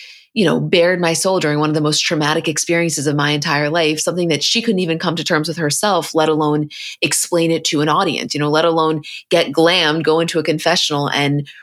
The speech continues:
really walk us through her trauma. But to your point, all of that was concentrated in the first episode. And then even as she said in her confessional, she didn't mention it throughout the rest of the season. And so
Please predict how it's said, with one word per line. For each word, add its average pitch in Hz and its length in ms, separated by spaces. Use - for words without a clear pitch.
really 160 600
walk 160 340
us 160 200
through 143 280
her - 160
trauma. 185 500
But 175 120
to 180 120
your 156 220
point, 190 380
all 202 260
of 185 80
that 175 200
was 170 120
concentrated 165 640
in 151 80
the 151 80
first 156 300
episode. 165 340
And 151 140
then 175 260
even 185 240
as 165 100
she 190 200
said 160 180
in 156 100
her 156 120
confessional, 170 500
she - 160
didn't 214 200
mention 214 300
it 143 80
throughout 156 240
the 165 80
rest 160 220
of 139 80
the 143 60
season. 170 380
And 113 120
so 139 300